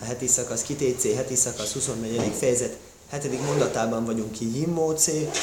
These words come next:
és Gajnév nefes me echov. Ha találnak egy embert, találtatok egy ember, lop egy lelket testvérei közül, mi bné Israel, Izrael fiai közül. Vöhi számér baj, dolgoztatja, umechóra, és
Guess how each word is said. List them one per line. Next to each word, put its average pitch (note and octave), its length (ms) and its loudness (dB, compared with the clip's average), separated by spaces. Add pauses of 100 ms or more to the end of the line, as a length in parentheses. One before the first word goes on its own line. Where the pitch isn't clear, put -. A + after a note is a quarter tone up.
(220)
és C#3+ 440 2
Gajnév C#3+ 640 4
nefes C#3 520 2
me D3 200 0
echov. A2+ 440 -2 (520)
Ha B2+ 200 -10
találnak C3 640 0
egy C3 180 -2
embert, B2 580 -2
találtatok B2 440 0
egy G2+ 160 -4
ember, C3+ 540 0 (420)
lop E3+ 360 4
egy C#3 280 0
lelket A#2+ 600 -4 (220)
testvérei A#2+ 580 4
közül, B2 300 0
mi C3+ 120 2
bné C#3+ 300 4
Israel, C#3 540 6 (400)
Izrael D3 440 0
fiai C#3 260 4
közül. F#2+ 420 -4 (420)
Vöhi D3 340 0
számér D#3 680 6
baj, - 260 -8 (380)
dolgoztatja, D3+ 1000 4 (460)
umechóra, D3 680 4
és F#2+ 180 0